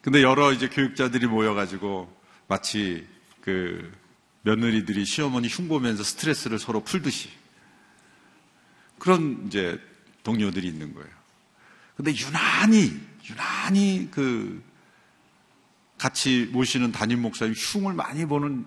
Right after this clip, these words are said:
그 동료를 보니까 현재 자기에게 맡겨진 일도 잘 못하는 사람이에요.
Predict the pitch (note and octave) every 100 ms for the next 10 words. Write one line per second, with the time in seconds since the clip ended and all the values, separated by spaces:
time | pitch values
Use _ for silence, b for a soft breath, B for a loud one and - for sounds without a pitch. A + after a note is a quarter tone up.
0 | - A#2+ A2+ G2+ - _ _ _ _ _
1 | - G#2+ A2+ A2 G2 F#2 G#2 G#2+ G2+ -
2 | B2+ G#2+ D2+ - - _ _ _ _ _
3 | _ b b b b - A3 A3+ A3 A3
4 | C#3+ E3 F#3 F#3 F#3+ D#3 A2 - F3+ E3
5 | E3 E3 D#3+ E3+ C3+ - C#3+ A2+ C#2+ -
6 | -